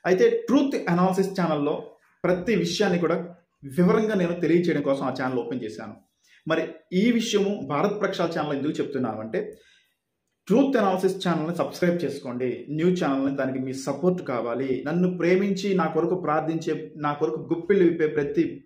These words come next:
ఒక్కరికి కూడా నా హృదయపూర్వకమైన వందనాలు. ఆ ఛానల్ support చేయండి. మీ ప్రేమపూర్వకమైన సలహాలు, అదేవిధంగా సహాయం నాకు ఎప్పటికప్పుడు మీరు ఇలాగే అందించండి. ఈ ఛానల్ ద్వారా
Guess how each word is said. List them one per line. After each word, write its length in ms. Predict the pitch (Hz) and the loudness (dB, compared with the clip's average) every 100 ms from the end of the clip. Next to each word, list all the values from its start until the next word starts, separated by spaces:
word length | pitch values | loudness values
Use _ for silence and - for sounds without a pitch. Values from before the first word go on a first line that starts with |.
| 143 | -8
ఒక్కరికి 420 | 143 - 220 180 | -2 2 4 2
కూడా 160 | 165 147 | 0 -4
నా 80 | |
హృదయపూర్వకమైన 600 | 139 131 151 147 139 143 120 | -4 -2 -2 -2 -4 -4 -4
వందనాలు. 360 | 113 135 92 - _ _ _ _ _ _ _ 120 | -4 -4 -4 -8 _ _ _ _ _ _ _ -8
ఆ 80 | 123 | -4
ఛానల్ 160 | 139 160 | -4 -4
support 400 | 156 127 165 - | -4 -2 -2 0
చేయండి. 340 | 143 135 - - - | 0 0 -2 -6 -6
మీ 80 | 139 | -4
ప్రేమపూర్వకమైన 1000 | 135 139 151 - 151 143 139 139 135 139 - _ | -2 -2 -2 -2 -2 0 0 2 0 -4 -10 _
సలహాలు, 640 | - 143 147 147 151 160 156 - _ | -6 -2 0 0 0 0 -6 -14 _
అదేవిధంగా 600 | 127 147 151 143 147 147 - | -2 0 2 0 -2 -4 -4
సహాయం 320 | 131 147 151 | -2 -2 0
నాకు 160 | 135 | -2
ఎప్పటికప్పుడు 500 | 131 - - 147 143 | -2 -2 -4 -4 -4
మీరు 260 | 131 143 135 | -4 -2 -2
ఇలాగే 240 | 127 151 | 0 0
అందించండి. 640 | 147 139 139 139 123 131 - | 0 0 -2 -2 -4 -4 0
ఈ 220 | 247 269 269 | 2 2 2
ఛానల్ 260 | 180 190 180 | 2 2 2
ద్వారా 420 | 143 131 131 127 | 2 2 2 -2